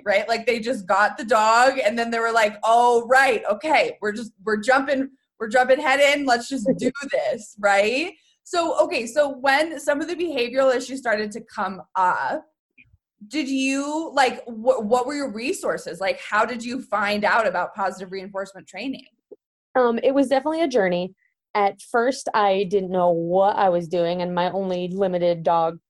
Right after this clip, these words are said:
Speaker 2: training resources were, you know, what my parents had done with their dogs, and their dogs had always just kind of been easygoing, not like Caesar, our shepherd mix.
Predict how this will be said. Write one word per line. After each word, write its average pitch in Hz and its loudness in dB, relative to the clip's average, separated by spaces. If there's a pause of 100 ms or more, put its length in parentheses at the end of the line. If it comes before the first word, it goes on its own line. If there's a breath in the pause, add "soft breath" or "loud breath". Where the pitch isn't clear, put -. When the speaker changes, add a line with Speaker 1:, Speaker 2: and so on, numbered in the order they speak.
(260)
Speaker 2:
training 170 -6
resources 170 -6
were, 165 -4 (440)
you 220 -4
know, 165 -4 (180)
what 170 -4
my 165 0
parents 175 -2
had 175 -2
done 165 -4
with 165 -4 (720)
their 190 0
dogs, 170 -2
and 180 -4 (320)
their 214 0
dogs 185 -2
had 175 -8
always 175 -2
just 170 -14
kind 185 -6
of 175 -6
been 170 -4 (400)
easygoing, 185 -2
not 175 -4
like 170 -2 (120)
Caesar, 226 -2
our 175 0
shepherd 185 -2
mix. 175 -8